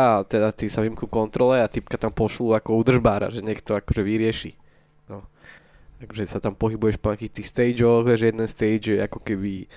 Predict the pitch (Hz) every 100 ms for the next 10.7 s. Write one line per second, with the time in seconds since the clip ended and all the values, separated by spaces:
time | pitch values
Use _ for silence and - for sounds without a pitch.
0 | - - 104 120 123 127 - 127 117 117
1 | 107 113 - 110 104 104 110 98 95 -
2 | 92 107 107 - 107 131 131 131 117 -
3 | - - - _ _ - _ _ _ _
4 | - - - - 123 143 123 120 143 156
5 | 156 156 - _ 139 131 127 131 117 -
6 | - - 123 - 123 110 113 120 110 110
7 | 120 110 104 104 - 110 113 107 104 110
8 | 110 - - - - 107 113 117 117 113
9 | 113 110 104 101 113 117 127 123 123 120
10 | 117 - 123 - 110 98